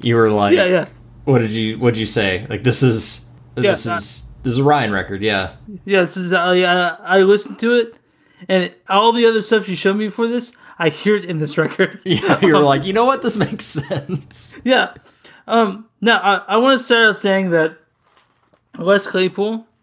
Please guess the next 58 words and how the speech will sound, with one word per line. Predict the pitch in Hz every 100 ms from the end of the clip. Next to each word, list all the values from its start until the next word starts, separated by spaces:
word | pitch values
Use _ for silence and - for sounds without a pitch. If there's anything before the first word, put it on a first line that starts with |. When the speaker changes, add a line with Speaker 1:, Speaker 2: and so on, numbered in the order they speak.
| _ _ _ _ _ -
Speaker 2:
uh, | 185 180 175 175 _ _ _ -
one | 175 160 190 208
of |
the | 208
guests, | 180 185 185 - _ _ -
one | 180
of | 190
the | 190
best | 190 - _ - - _
bass | 175 180
guitar | 185 165 185
players | 175 170 147
of | 147
all | 147
time. | 180 151 143 _ _
Easy. | 190 143 135 _ _ _ _
Speaker 1:
Yeah. | 151 143 156
Speaker 2:
Uh, | 156 156 - _ -
Speaker 1:
And | 160 180
Speaker 2:
he's, | 160
Speaker 1:
it | 165 160 _ _ _ _
Speaker 2:
he's | 214 185
more | 233 254
original | 202 233 247 240
than | 196 185
Flea. | 151 190 180 196 _ _ _ _ _ _ 185
Um, | - 233
Speaker 1:
Yeah, | 214 156 98 107
he's | 123 180
got | 226 220
an | 208
interesting | 165 - 156 151 123
style, | 123 113 95
which | 95
I | 107
think | - 120 110 -
is | 131 117
an | 117
important | 101 117 127 107 101
part | 120 110
of |
being | 98 98 92
a |
good | 92 90
bass | 95 90
player. | - 82 87
Like, | 92
there's | 135
a | 143
lot | 143
of | 117
bass | 139 139
players | 135 110
out | 107 95
there | 104 95
who | 104
are, | 98
like, | 92 92 90